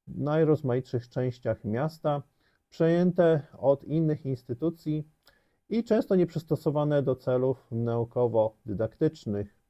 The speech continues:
Nie wiadomo, jak długo by trwała taka niesprzyjająca rozwojowi uczelnia sytuacja, gdyby nie,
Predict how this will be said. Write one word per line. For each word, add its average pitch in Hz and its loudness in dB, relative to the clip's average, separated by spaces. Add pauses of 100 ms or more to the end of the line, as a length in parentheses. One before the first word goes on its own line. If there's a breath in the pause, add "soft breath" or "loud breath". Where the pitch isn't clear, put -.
(880)
Nie 160 4
wiadomo, 208 6
jak 170 6
długo 180 6
by 135 2
trwała 131 -2
taka 135 -4
niesprzyjająca 135 -2
rozwojowi 131 0
uczelnia 127 -4
sytuacja, 120 -4
gdyby 156 -2
nie, 131 -6